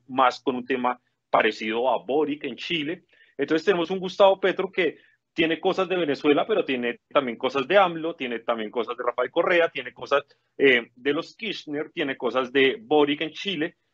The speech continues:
y entonces podríamos estar hablando que si Gustavo Petro llega a la presidencia, pues tendríamos una mezcla de todos los líderes políticos de izquierda que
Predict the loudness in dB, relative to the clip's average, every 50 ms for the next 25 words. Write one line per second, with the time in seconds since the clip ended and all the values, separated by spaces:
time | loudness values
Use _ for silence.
0 | _ _ _ -6 0 0 2 0 2 2 0 0 2 0 -4 -4 -6 -10 _ _
1 | _ _ _ _ _ 2 4 4 6 6 4 2 2 0 -4 -6 -2 0 2 2
2 | 2 2 0 -2 -4 -6 -10 -10 -4 -2 -2 -2 -2 -6 -8 -6 -4 -4 -4 -4
3 | -6 -2 2 4 6 6 6 4 4 2 2 2 0 -2 0 0 0 2 2 0
4 | 0 0 -2 -4 -6 -6 -6 -4 -4 -2 -4 -4 -6 -8 -8 -8 -10 _ _ _
5 | _ 0 0 0 0 -2 0 2 2 2 2 2 0 -4 -6 -6 _ -4 0 0
6 | 0 0 0 -2 -4 -4 -6 -10 -8 -2 -2 -2 -2 -2 _ _ _ _ _ _
7 | _ -4 -2 0 0 0 -2 _ 2 4 4 4 4 2 -2 -6 -10 -12 -14 -12
8 | -8 -8 -8 -8 -4 0 0 2 2 4 2 2 0 -2 -4 -4 -6 -4 -4 -6
9 | -6 -4 -4 -4 -4 -4 -6 -2 2 4 4 4 2 0 -4 -6 -8 _ _ _
10 | -4 -2 -2 -2 -2